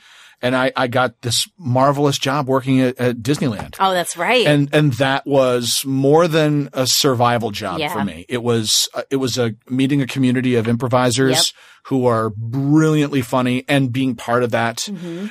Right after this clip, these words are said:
Speaker 1: and then making the money.
Speaker 2: Yeah.
Speaker 1: But then, but kind of buying into the Disney paradigm. And it's not, it's not just, you know, sunshine and, and it's because, you know, it's like you put on that face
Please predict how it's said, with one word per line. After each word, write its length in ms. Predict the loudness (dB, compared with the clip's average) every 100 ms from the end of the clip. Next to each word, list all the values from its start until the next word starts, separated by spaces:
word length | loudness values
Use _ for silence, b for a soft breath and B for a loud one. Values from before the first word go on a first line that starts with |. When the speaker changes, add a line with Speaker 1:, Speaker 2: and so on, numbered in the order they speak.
| 2
Speaker 1:
and 140 | 4
then 140 | 6 6
making 300 | 4 2 2
the 80 | 4
money. 420 | 4 2 0 -2 b
Speaker 2:
Yeah. 220 | -10 -2 0
Speaker 1:
But 120 | 2
then, 200 | 2 2
but 260 | 0 -2 _
kind 260 | 0 2
of 320 | 2 0 -4 0
buying 400 | 2 4 4 2
into 360 | 2 2 2
the 140 | 2 0
Disney 460 | 2 0 2 0
paradigm. 640 | 0 -2 0 2 2 2 0
And 60 | 0
it's 160 | 0
not, 300 | 2 2 2
it's 180 | 0 -2
not 240 | 2 0 0
just, 440 | 0 0 0 -4
you 100 | -2
know, 300 | 2 2 0 B B B B
sunshine 800 | -2 0 2 2 2 2 2 2
and, 200 | 0 0
and 280 | 0 0 0 0
it's 340 | 0 0 -4
because, 480 | -4 -2 2 0 0
you 100 | 0
know, 260 | 2 2 0
it's 280 | -4 -4 0
like 260 | 0 0
you 120 | -6
put 240 | -2 2 2
on 140 | 2
that 180 | 0 -2
face 640 | 2 4 4 2 -2 -6